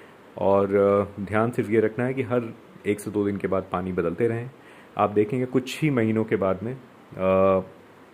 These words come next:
एक या दो महीने में आप देखेंगे कि नीचे बल्ब्स फॉर्म होने शुरू हो गए हैं और उसके रूट्स निकल आए हैं।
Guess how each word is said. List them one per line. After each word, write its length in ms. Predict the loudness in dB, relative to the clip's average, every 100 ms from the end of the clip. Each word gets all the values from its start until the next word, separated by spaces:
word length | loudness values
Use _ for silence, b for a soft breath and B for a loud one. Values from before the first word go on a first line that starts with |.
| -20 -12
एक 160 | -8 -2
या 60 | 0
दो 100 | 0
महीने 260 | 0 -2
में 180 | -2 -6 B B B B -2
आप 260 | -2 -2 2 6
देखेंगे 480 | 6 6 2 0
कि 120 | -4 -2
नीचे 220 | 0 2
बल्ब्स 420 | 6 6 6 2
फॉर्म 160 | 0 0
होने 200 | -2 -2
शुरू 200 | -2 -2
हो 80 |
गए 80 | -2
हैं 60 | -4
और 40 |
उसके 200 | -4 -4
रूट्स 340 | -4 -4 -8 -8
निकल 220 | -2 -2
आए 120 | -2
हैं। 160 | -4